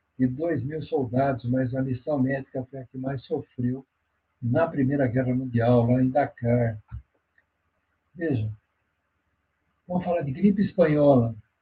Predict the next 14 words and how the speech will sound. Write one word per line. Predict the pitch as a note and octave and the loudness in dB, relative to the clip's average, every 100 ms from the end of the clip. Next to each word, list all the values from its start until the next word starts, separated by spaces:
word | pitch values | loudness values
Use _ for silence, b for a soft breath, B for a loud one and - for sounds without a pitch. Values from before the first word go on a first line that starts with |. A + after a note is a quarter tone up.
| _ _ _ _ _ _ _ _ _ _ - | _ _ _ _ _ _ _ _ _ _ -6
A | |
gripe | C#3+ F#3+ - | 0 2 0
espanhola, | - F3 E3+ F3 E3+ | -2 0 4 4 4
teoricamente, | F3+ F3 E3+ D3 E3 E3+ | 2 0 -2 -6 -6 -10
começou | - E3+ E3 - D#3+ D#3+ | -10 -4 -4 -2 0 -2
nos | D#3+ E3+ D3+ | -2 -14 -16
Estados | B2+ - D#3 D3+ | -8 0 0 0
Unidos | C3+ D#3 D#3+ | -8 -8 -12
com | - E3 | -10 -10
recruta | E3 E3 E3 C#3+ D3 D#3+ _ A2+ _ _ _ _ _ _ - | -4 -6 -6 -10 -10 -12 _ -20 _ _ _ _ _ _ -6
em | C#3+ | -4
treinamento, | C#3 D#3 D#3 D#3+ D3 C3 C#3 B2+ _ | -2 -2 -2 0 2 2 2 -4 _
que | - | -12
acabou | C#3 C#3+ A#2+ C3 C3+ | -8 -4 -4 -4 -6